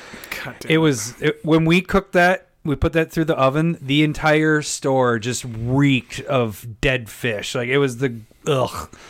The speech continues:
Speaker 2: So that's what we're having
Speaker 1: I don't
Speaker 2: first.
Speaker 1: understand why
Speaker 2: Just
Speaker 1: people
Speaker 2: kidding.
Speaker 1: are you gonna buy it? 'Cause
Speaker 2: No,
Speaker 1: I'm not purchasing
Speaker 2: I,
Speaker 1: that.
Speaker 2: I hate fish, so.
Speaker 1: Yeah.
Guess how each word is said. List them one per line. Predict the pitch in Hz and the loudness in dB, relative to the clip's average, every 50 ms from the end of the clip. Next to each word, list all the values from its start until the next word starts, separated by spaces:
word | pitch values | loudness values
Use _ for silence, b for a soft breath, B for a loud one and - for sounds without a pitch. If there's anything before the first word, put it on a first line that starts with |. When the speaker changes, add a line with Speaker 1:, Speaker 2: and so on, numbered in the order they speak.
| B B B | B B B
Speaker 2:
So | - - 170 | -2 0 0
that's | 160 - | 0 0
what | 180 156 | 0 -2
we're | 131 | 0
having | 135 135 156 | 2 2 2
Speaker 1:
I | 175 | 4
don't | 214 226 226 | 4 4 4
Speaker 2:
first. | 226 | 4
Speaker 1:
understand | 226 220 202 - 226 208 214 226 | 2 2 0 0 0 0 0 0
why | 226 220 | 0 0
Speaker 2:
Just | 214 - 233 214 | 0 0 0 2
Speaker 1:
people | 240 226 208 | 2 4 4
Speaker 2:
kidding. | 175 151 - - - | 4 2 0 -2 -4
Speaker 1:
are | - 180 | -2 -2
you | 180 185 190 | 0 2 0
gonna | 208 202 | 0 0
buy | 185 180 185 214 247 | 2 2 2 2 2
it? | 247 - | 2 2
'Cause | 151 | 4
Speaker 2:
No, | 170 170 | 4 6
Speaker 1:
I'm | 160 147 | 6 6
not | 135 - - 135 | 4 4 2 2
purchasing | 151 165 170 151 147 151 | 4 4 4 4 4 4
Speaker 2:
I, | 151 147 147 | 4 4 4
Speaker 1:
that. | 147 139 135 | 4 2 2
Speaker 2:
I | 135 131 123 | 2 2 2
hate | 120 127 120 113 | 2 0 0 -2
fish, | - - 107 98 92 - | -4 -6 -8 -8 -6 -6
so. | - 120 110 110 127 147 | -4 -2 -2 -2 0 2
Speaker 1:
Yeah. | 196 - 254 208 185 185 - - 190 196 185 175 | 4 4 4 4 4 2 2 2 2 2 2 2